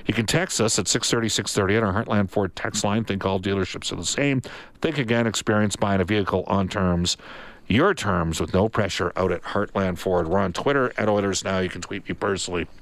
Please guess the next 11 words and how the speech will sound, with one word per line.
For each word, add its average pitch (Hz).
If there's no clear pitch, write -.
uh, 98
Bob 98
underscore 92
Stauffer 90
and 90
at 85
Brendan 82
Escott. 82
Here 208
we 226
go. 151